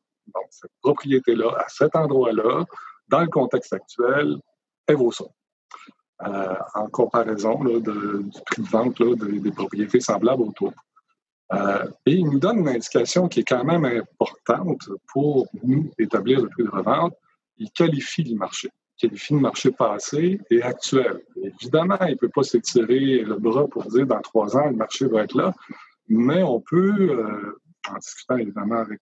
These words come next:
euh, des fois, là, avec l'évaluateur, on peut s'étirer un petit peu le bras, nous, euh, pour dire, « Bon, ben, si, euh, ce genre de propriété-là, propriété-là se vend bien et qu'il y a un marché intéressant, ben, on peut supposer que ce marché-là va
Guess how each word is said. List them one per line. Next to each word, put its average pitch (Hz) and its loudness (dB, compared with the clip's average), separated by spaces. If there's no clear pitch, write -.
euh, 98 -12
des 120 4
fois, 135 2
là, 131 0
avec 113 0
l'évaluateur, 113 2
on - -8
peut 190 2
s'étirer 131 0
un 113 0
petit - -12
peu 127 6
le 117 2
bras, 117 2
nous, 113 0
euh, 110 -2
pour 104 -4
dire, « 127 2
Bon, 131 2
ben, 101 0
si, 151 0
euh, 101 0
ce - 2
genre 151 2
de 160 -2
propriété-là, 120 -4
propriété-là 113 0
se 120 -4
vend 101 0
bien 127 0
et 113 -2
qu'il 107 -6
y 101 -10
a - -6
un 101 -4
marché 110 0
intéressant, 110 -2
ben, 117 2
on 110 -2
peut 151 2
supposer 131 0
que 131 -4
ce - -6
marché-là 117 0
va 143 2